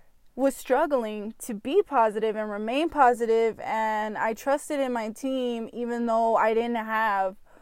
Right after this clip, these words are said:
all the faith that I thought I should have. And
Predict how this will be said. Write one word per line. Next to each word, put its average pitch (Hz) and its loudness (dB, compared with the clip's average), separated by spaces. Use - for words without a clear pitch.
all 233 8
the 220 -4
faith 220 2
that 208 2
I 214 0
thought 208 2
I 190 0
should 233 0
have. 151 -2
And 226 -2